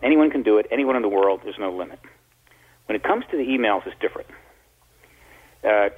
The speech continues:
to, you can send an email through the form pages to any, uh, of the senators,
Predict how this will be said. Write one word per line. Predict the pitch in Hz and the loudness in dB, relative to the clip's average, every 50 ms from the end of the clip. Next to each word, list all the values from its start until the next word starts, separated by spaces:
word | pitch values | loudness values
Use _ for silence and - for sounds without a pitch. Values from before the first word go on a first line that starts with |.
| - | -2
to, | 120 107 104 107 107 110 - | 0 2 2 2 0 -2 -2
you | 127 143 | -4 -4
can | 143 165 156 143 - | -2 -2 -4 -2 0
send | - 165 151 135 | -2 -2 0 0
an | 123 117 | -2 0
email | 123 139 135 104 98 92 95 107 - - | 0 0 0 0 0 0 -2 -4 -6 -4
through | - 113 98 | -6 -4 -4
the | 95 | -4
form | - - 113 110 110 | -4 -2 -2 -2 -2
pages | 104 104 101 95 95 95 - | 0 0 0 0 0 -2 -6
to | - - - | -6 -4 -2
any, | 127 135 139 131 127 123 - - _ _ _ _ _ _ _ - 95 | 0 0 2 0 0 -2 -6 -18 _ _ _ _ _ _ _ -6 -2
uh, | 101 101 98 101 101 98 | 0 0 2 2 2 2
of | 98 | 0
the | 101 98 95 - - | 0 -4 -6 -4 -2
senators, | 113 104 90 82 - - - | -2 -2 -2 -4 -8 -12 -12